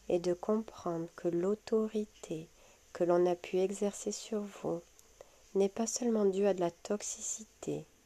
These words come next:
mais aussi à de la peur. La peur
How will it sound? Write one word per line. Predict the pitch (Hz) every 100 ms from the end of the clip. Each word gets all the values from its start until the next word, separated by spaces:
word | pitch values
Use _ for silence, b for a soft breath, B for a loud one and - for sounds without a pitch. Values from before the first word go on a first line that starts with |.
| b b b b
mais | 185 180
aussi | 190 - 196
à |
de | 175
la | 175 165 - - -
peur. | 190 170 170 - - _ _ _ _ _ _ _ _ _ b b b - _ _ _ _ _ - _ _ - - - -
La | 190 190
peur | 190 - 214 220 240